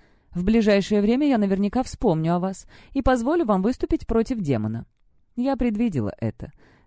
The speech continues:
Тандер не подала виду, но никому из нас не нравилось сражаться с монстрами Гната. Я расстроенно опустила глаза, чувствуя себя виноватой.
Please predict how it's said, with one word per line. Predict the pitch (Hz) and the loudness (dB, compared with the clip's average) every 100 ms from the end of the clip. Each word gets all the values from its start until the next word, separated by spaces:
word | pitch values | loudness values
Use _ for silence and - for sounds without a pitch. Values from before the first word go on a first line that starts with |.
| - | -4
Тандер | 139 185 233 254 | 0 2 2 2
не | 226 | 2
подала | 196 156 151 190 | 0 2 2 2
виду, | 139 104 104 - - | 0 -4 -6 -12 -6
но | 185 190 | 0 0
никому | 185 185 180 | 2 0 2
из | 175 | 0
нас | 180 185 - | 0 -2 -2
не | 208 | -2
нравилось | 220 247 139 110 110 | 0 -2 0 -2 -2
сражаться | 151 147 147 131 147 | 0 2 0 -2 -4
с | |
монстрами | 165 135 - 156 147 | -2 -2 -2 -4 -2
Гната. | 143 151 123 - - - _ _ _ | -2 -2 -2 -4 -14 -16 _ _ _
Я | 151 170 | 2 2
расстроенно | 170 - 180 175 151 | 2 0 0 0 0
опустила | 143 151 - 156 143 | -2 -4 -4 -4 -2
глаза, | 131 131 139 202 | -2 -2 -2 -4
чувствуя | 196 180 - 160 | -4 -8 -4 -2
себя | 151 165 156 | -2 -2 -2
виноватой. | 151 156 151 143 - 156 | -2 -4 -4 -4 -6 -14